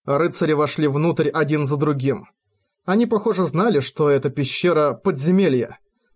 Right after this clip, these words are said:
раз заняли позиции вне ее. Как хорошо, что я расширил подземелье. Иначе Д П за смерть тех шестерых были бы потеряны. "Так, два бандита осталось. Их нужно добить.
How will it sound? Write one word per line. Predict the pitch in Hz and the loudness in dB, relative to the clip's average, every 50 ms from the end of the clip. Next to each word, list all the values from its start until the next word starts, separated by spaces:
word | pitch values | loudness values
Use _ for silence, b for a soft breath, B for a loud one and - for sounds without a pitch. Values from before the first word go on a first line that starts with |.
| _ _ - | _ _ -4
раз | 143 139 135 139 160 196 196 | -2 0 0 0 0 -2 0
заняли | 262 226 180 165 151 147 156 165 202 | 0 0 2 2 2 2 2 0 0
позиции | 202 208 226 196 131 151 139 - - 175 175 | 0 2 0 0 0 0 -2 -2 0 0 0
вне | 156 143 156 151 147 143 143 139 | 2 2 0 0 2 2 2 2
ее. | 135 131 135 127 113 - - - _ _ _ _ _ _ _ _ _ _ _ _ _ _ _ - | 2 2 0 0 -2 -4 -10 -18 _ _ _ _ _ _ _ _ _ _ _ _ _ _ _ -4
Как | - 190 160 - | -2 -2 -2 -2
хорошо, | - - 175 175 196 202 - 233 170 | -4 -2 0 0 0 0 0 0 -2
что | - - - 151 | -2 -2 -2 0
я | 147 147 | 2 2
расширил | 160 151 - - - 196 156 143 135 | 2 0 -2 -2 -2 0 0 0 0
подземелье. | 139 160 147 135 135 175 185 180 160 135 120 117 107 - - - _ _ _ _ _ _ _ _ _ _ _ _ - | 0 -2 -4 -2 0 2 2 4 4 2 2 0 -2 -4 -8 -16 _ _ _ _ _ _ _ _ _ _ _ _ -4
Иначе | 147 143 151 202 262 - - 311 | -2 0 0 0 -2 -2 -2 -2
Д | 240 214 247 | 0 0 0
П | 208 190 175 208 214 | 0 2 2 2 2
за | 160 185 190 | 2 0 0
смерть | 180 - 151 147 160 180 190 185 | 0 0 -2 -2 0 -2 -2 -4
тех | - - 156 135 - | -2 -2 -2 -2 -2
шестерых | - - 131 - - - 139 131 170 214 202 147 | -2 -4 -4 -4 -2 -2 0 2 2 0 0 0
были | 135 147 135 139 | 0 0 0 0
бы | 135 147 143 | 0 0 0
потеряны. | - 180 - - 185 208 196 139 113 - - - _ _ _ _ _ _ _ _ _ _ _ _ _ - | 0 0 0 0 0 0 0 0 -2 -6 -12 -18 _ _ _ _ _ _ _ _ _ _ _ _ _ -2
"Так, | 160 165 170 156 143 127 - - - - - _ _ _ | 0 0 2 2 2 0 -2 -6 -10 -20 -20 _ _ _
два | - 123 131 135 165 208 | -6 -2 0 0 2 2
бандита | 208 233 240 226 214 254 247 220 180 | 2 2 2 4 4 2 2 2 0
осталось. | 151 - - 175 143 123 - - - - - _ _ _ _ _ _ _ _ | -2 0 0 0 0 -2 -2 -6 -12 -20 -20 _ _ _ _ _ _ _ _
Их | - 143 156 202 233 226 | -2 0 2 2 2 2
нужно | 208 185 190 185 160 185 190 | 2 2 2 2 2 2 0
добить. | 185 165 151 151 147 135 - - - | 2 2 2 2 0 -2 -2 -8 -20